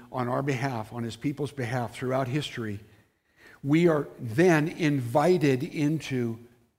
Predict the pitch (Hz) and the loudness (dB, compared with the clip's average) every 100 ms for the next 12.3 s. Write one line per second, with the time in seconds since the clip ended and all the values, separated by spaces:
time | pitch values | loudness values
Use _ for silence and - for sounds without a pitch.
0 | - 120 139 139 139 - 127 113 110 110 | -10 -2 0 0 -4 -2 -2 -4 -6 -8
1 | 95 104 _ _ _ _ _ _ _ _ | -8 -14 _ _ _ _ _ _ _ _
2 | _ _ 143 143 156 147 - 170 220 196 | _ _ 0 2 2 0 0 2 4 4
3 | 180 151 - 147 143 165 - - 143 131 | 2 2 0 0 2 0 -2 -2 -2 -4
4 | - - - 139 127 135 147 147 151 139 | -6 -18 -8 -4 0 2 0 0 -4 -2
5 | 131 117 104 80 - - _ _ _ _ | -2 -2 -6 -8 -14 -20 _ _ _ _
6 | _ - - - 131 165 - 240 196 170 | _ -20 -18 -2 2 2 2 0 2 4
7 | 170 139 143 156 135 - 95 90 131 170 | 4 2 0 0 0 -4 -10 -2 0 0
8 | - - - _ _ _ _ _ _ _ | -4 -18 -20 _ _ _ _ _ _ _
9 | 135 139 202 240 202 208 196 180 151 151 | -2 4 6 6 2 2 2 2 2 2
10 | 147 143 123 104 113 98 - - _ _ | 2 2 0 -4 -6 -6 -12 -20 _ _
11 | _ _ _ - 117 139 175 208 208 196 | _ _ _ -8 0 4 6 6 4 2
12 | 190 165 143 | 2 2 -2